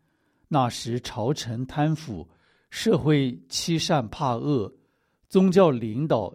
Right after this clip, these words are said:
欺骗敛财。贪财之风影响下，社会上偶像林立，只要有任何给人带来财力的名目，以色列人可以从其他地方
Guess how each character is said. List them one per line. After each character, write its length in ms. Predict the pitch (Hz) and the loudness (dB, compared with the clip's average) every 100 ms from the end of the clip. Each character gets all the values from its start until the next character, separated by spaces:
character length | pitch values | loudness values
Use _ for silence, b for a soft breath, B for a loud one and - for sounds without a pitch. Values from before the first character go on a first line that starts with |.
| - | -8
欺 260 | - 147 | -4 -4
骗 240 | 127 165 127 | -2 -2 0
敛 340 | 117 139 101 | 0 0 0
财。 440 | - - 85 98 - _ _ _ _ _ _ _ - | -6 -10 -10 -10 -14 _ _ _ _ _ _ _ -10
贪 260 | - 135 | -2 -2
财 240 | 135 104 117 | -2 -6 -6
之 160 | 151 | -4
风 240 | 135 151 151 | -2 0 0
影 180 | 117 139 | 0 -2
响 300 | - 85 85 | -4 -6 -6
下， 340 | - 127 92 b b b | 0 0 0 b b b
社 220 | - - 143 | -8 0 2
会 160 | 143 | 2
上 360 | 131 156 123 - | 2 2 0 -4
偶 300 | - 131 104 | -6 -4 -4
像 400 | 87 - 175 127 | -4 2 2 2
林 240 | 101 90 110 | -6 -8 -2
立， 320 | 147 127 - b b b b b b | 0 0 -4 b b b b b b
只 160 | - 175 | 0 6
要 160 | 196 | 6
有 120 | 160 | 6
任 240 | 147 208 185 | 2 2 0
何 360 | - 196 180 175 | -2 -2 -2 0
给 240 | 170 101 | -2 -4
人 240 | 98 107 | -6 -6
带 200 | 143 160 | 0 2
来 300 | 127 113 127 131 b | 2 0 -4 -6 b
财 360 | - - - 101 | -16 -12 -6 -4
力 200 | 139 170 | 0 0
的 100 | 131 | 0
名 280 | 113 95 90 | -4 -8 -6
目， 380 | 120 156 110 - b b b b b | -2 -2 -2 -8 b b b b b
以 140 | 107 | -10
色 200 | 101 170 | -4 0
列 160 | 143 135 | 2 2
人 240 | 110 117 | 2 -2
可 160 | 131 131 | -4 -2
以 140 | 127 | -2
从 260 | 110 110 117 | -2 -6 -8
其 220 | 120 123 | -6 -6
他 180 | 135 131 | -2 0
地 200 | 135 123 | 0 -4
方 320 | 127 131 131 | 0 0 -2